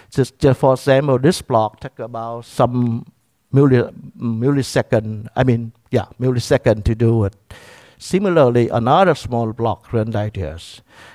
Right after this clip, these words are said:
And so you run like on this block, and this is your total time.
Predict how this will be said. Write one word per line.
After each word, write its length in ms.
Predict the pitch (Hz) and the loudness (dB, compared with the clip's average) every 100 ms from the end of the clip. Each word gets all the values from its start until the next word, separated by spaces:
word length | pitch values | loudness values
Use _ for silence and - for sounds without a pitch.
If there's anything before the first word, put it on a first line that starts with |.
| - | -8
And 140 | 127 123 | -6 0
so 260 | 139 127 - | 2 2 0
you 100 | 135 | -2
run 360 | 139 139 135 | 2 2 4
like 460 | 127 123 123 120 120 - | 4 6 6 4 0 2
on 300 | 120 135 156 | 4 4 2
this 180 | 156 | 0
block, 400 | - 107 101 - _ _ - | 0 2 2 -2 _ _ -8
and 140 | 117 | -4
this 200 | 123 - | -2 0
is 120 | 131 117 | -2 -2
your 200 | 113 - | -6 -6
total 340 | 117 110 110 | -4 2 2
time. 420 | - 107 92 - | 2 -4 -6 -14